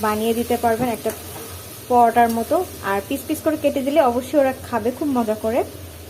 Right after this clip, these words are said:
আর এটাতে খুবই পুষ্টি আছে, যেহেতু আমি অনেক কিছুই দিয়েছি এখানে, একটা ডিম, আপনার গাজর, টমেটো, ধনেপাতা এবং অর্স। তো, আহ, এটা খেতেও খুব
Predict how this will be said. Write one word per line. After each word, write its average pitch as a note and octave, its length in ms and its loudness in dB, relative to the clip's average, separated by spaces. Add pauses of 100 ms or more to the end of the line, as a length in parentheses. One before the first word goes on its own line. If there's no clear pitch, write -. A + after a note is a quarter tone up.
(840)
আর G#3 160 0
এটাতে C4+ 320 0
খুবই E4 380 0
পুষ্টি D4 340 2
আছে, C4+ 260 4
যেহেতু C4+ 320 2
আমি C#4 120 2
অনেক C4+ 300 2
কিছুই D4+ 320 -2
দিয়েছি C4+ 340 0
এখানে, C4+ 400 0 (920)
একটা A#3+ 220 -4 (100)
ডিম, A#3+ 480 4
আপনার A3 320 -4
গাজর, A3+ 520 2
টমেটো, A3+ 580 0 (100)
ধনেপাতা G#3+ 600 -2
এবং A3+ 280 2
অর্স। G3 240 -2 (220)
তো, B3+ 140 2 (440)
আহ, F#3 280 -4
এটা G#3+ 180 -2
খেতেও B3+ 420 4
খুব F#4 200 -4